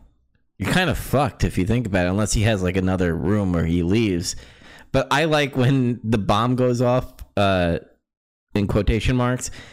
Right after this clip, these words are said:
and he just, like, pops out of the rubble <laughs> after he goes into the elevator. So, like, my mind is like, "Oh, he just went into the elevator and he just popped out of the rubble." Uh, and that, that, that switch from that scene made me laugh a little bit.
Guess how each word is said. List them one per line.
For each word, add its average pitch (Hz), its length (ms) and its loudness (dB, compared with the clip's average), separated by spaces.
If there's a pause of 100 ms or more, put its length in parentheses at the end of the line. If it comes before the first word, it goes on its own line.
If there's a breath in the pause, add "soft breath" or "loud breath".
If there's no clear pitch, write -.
(320 loud breath)
and 120 100 2
he 147 80 2
just, 147 200 0
like, 120 360 -4
pops 120 340 -2
out 127 140 2
of 120 80 0
the 104 100 0
rubble 107 420 2 (180)
<laughs> - 180 -2
after 220 280 2
he 196 180 0
goes 175 300 0
into 147 200 0
the 156 160 2
elevator. 180 520 0 (420 loud breath)
So, 156 260 2
like, 139 380 -2
my 131 240 2
mind 127 380 0
is 113 100 -2
like, 110 340 0
"Oh, 123 180 2
he 127 160 2
just 127 260 -2
went 127 120 2
into 120 180 0
the 110 120 0
elevator 113 400 2
and 98 100 2
he 98 60 0
just 95 240 -2
popped 104 300 0
out 104 100 2
of 98 80 -2
the 92 120 2
rubble." 95 520 0 (480 loud breath)
Uh, 101 40 -2
and 101 500 0
that, 117 340 0
that, 101 320 -2
that 117 320 -2
switch - 380 0
from 107 180 -2
that 104 240 -2
scene 98 340 0
made 95 180 0
me 90 120 0
laugh 90 320 -2
a 90 60 0
little 85 200 0
bit. 85 320 -2